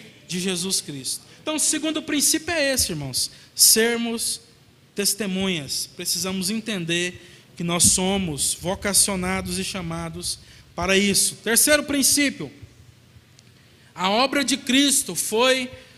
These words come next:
totalmente consumada. Veja o verso nove. Depois de ter dito isto, foi elevado numa nuvem, e os discípulos não conseguiram mais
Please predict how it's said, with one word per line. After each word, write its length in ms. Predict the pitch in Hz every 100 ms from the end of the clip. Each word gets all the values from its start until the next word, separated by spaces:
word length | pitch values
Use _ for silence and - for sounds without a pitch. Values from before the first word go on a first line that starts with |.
| - _ _ _
totalmente 1700 | 247 277 269 269 - - _ 240 226 202 226 254 254 - 247 240 - -
consumada. 880 | 240 240 - 262 220 220 214 143 110 _ _ _ _ _ _ _ _ - _ _ - - - - -
Veja 260 | 208 240
o 40 | 240
verso 360 | 240 240 -
nove. 540 | 240 240 254 214 165 127 - - - - - _ - - - - _ _ _ - - _ - - - -
Depois 440 | 175 214 294 320
de 80 | 302
ter 200 | 311 285
dito 380 | 247 294 - 254
isto, 380 | 302 330 - 202
foi 340 | - 240 247 -
elevado 600 | 226 226 160 214 269 254
numa 220 | 240 220
nuvem, 560 | 196 240 277 254 247 233 - - - - -
e 80 | 240
os 180 | 269
discípulos 760 | 208 233 - 262 294 285 262 196
não 260 | 233 330
conseguiram 800 | 320 269 247 233 185 247 311 320
mais 720 | 247 220 277 381 403 392 -